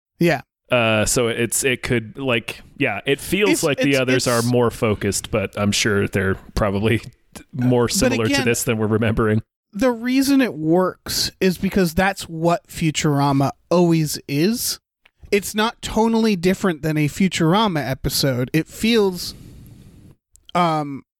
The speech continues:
Speaker 1: I don't know. It feels like it works 'cause it just feels like you're in the world for an hour and a half.
Speaker 2: Yeah.
Speaker 1: And that's not a world you don't want. Like, of course you wanna be in that world. And the sort of, the fast pace of everything is just how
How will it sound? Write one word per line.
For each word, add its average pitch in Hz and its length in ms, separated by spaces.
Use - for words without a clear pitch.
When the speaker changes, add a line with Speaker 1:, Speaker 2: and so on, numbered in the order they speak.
Speaker 1:
I 226 80
don't 254 120
know. 240 160
It 185 160
feels 226 300
like 214 140
it 190 120
works 185 500
'cause 196 240
it 185 80
just 180 220
feels 185 220
like 180 160
you're 190 140
in 185 220
the 185 80
world 180 380
for 208 200
an 190 100
hour 190 200
and 208 100
a 202 60
half. 226 380
Speaker 2:
Yeah. 214 180
Speaker 1:
And 196 140
that's 208 200
not 220 160
a 208 40
world 196 280
you 196 80
don't 180 220
want. 165 280
Like, 170 280
of 180 160
course 240 300
you 165 80
wanna 147 160
be 143 120
in 135 80
that 135 160
world. 143 320
And 190 260
the 180 420
sort 220 360
of, 160 300
the 170 120
fast - 560
pace 170 420
of 147 160
everything 131 720
is 175 260
just - 280
how 147 640